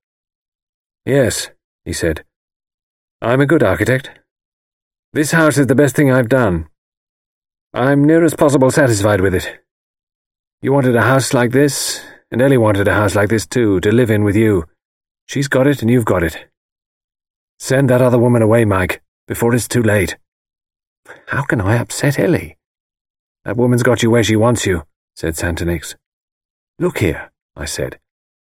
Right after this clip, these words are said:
"I don't like Greta. She gets on my nerves. The other day I even had a frightful row with her.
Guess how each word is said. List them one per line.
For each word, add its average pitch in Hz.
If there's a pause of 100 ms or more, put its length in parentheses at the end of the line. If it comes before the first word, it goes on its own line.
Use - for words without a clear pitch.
"I 139
don't 143
like 127
Greta. - (220)
She 104
gets 151
on 123
my 113
nerves. 87 (840)
The 117
other 147
day 110
I 101
even 120
had 110
a -
frightful 135
row 120
with 80
her. -